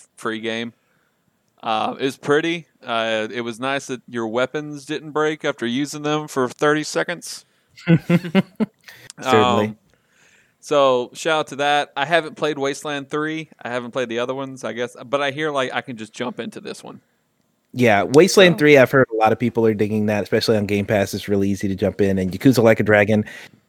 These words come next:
Speaker 2: everyone and their mother is loving that right now. So, like, it, I can see that one pulling forward,
Speaker 1: I
Speaker 2: too.
Speaker 1: would, I,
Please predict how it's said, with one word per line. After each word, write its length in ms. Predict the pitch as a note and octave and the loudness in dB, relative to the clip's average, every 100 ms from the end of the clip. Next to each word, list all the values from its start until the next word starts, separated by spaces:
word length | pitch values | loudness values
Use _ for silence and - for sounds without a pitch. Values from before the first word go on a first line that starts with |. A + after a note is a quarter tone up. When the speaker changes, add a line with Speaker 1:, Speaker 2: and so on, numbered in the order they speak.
| _ | _
Speaker 2:
everyone 520 | C3+ C#3 A#2+ B2+ A2+ | 6 8 8 8 8
and 100 | G#2+ G2+ | 6 4
their 80 | G2 | 4
mother 300 | G2 F#2 F#2 | 2 0 -2
is 140 | F2 | -2
loving 280 | G2 F2+ F2 | -4 -4 -6
that 160 | E2+ | -6
right 200 | E2+ E2 | -6 -6
now. 240 | D#2+ D#2+ D#2+ | -8 -8 -6
So, 220 | - G2 | 0 2
like, 500 | F#2 F2+ E2+ - - _ _ | 4 2 0 -8 -18 _ _
it, 240 | C3 B2 - - F#2 - | 6 6 2 -20 -6 2
I 120 | C3 | 2
can 180 | B2 A#2 | 4 0
see 180 | - A2 | 2 2
that 200 | F#2+ - | 2 0
one 280 | F#2 F#2 - _ - | -2 -4 -8 _ -14
pulling 300 | - G#2+ F#2+ | 0 2 2
forward, 320 | F2 F#2+ F2+ E2+ | -2 0 0 0
Speaker 1:
I 120 | C#3 | 0
Speaker 2:
too. 60 | D#3 | 2
Speaker 1:
would, 220 | D3+ B2+ - | 0 -2 -2
I, 280 | C3 D3+ | 0 0